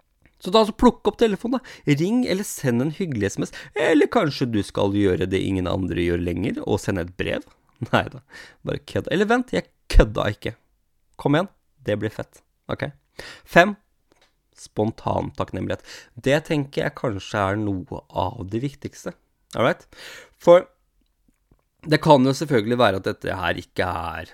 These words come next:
altså det med takknemlighet, det rene sette seg ned og være takknemlig, at det er noe som fungerer for deg. Kanskje det, kanskje du har hørt meg her og nå og tenker litt sånn, "Meh!" Det gjorde jeg da, første gangen jeg ble introdusert for dette, så tenkte jeg sånn,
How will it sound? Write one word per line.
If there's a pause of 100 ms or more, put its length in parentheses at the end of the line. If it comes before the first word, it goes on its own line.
(140)
altså
det
med
takknemlighet,
det
rene
sette
seg
ned
og
være
takknemlig, (160)
at
det
er
noe
som
fungerer
for
deg. (240)
Kanskje
det, (540)
kanskje
du
har
hørt
meg
her
og
nå
og
tenker
litt
sånn, (360)
"Meh!" (840)
Det
gjorde
jeg
da,
første
gangen
jeg
ble
introdusert
for
dette,
så
tenkte
jeg
sånn,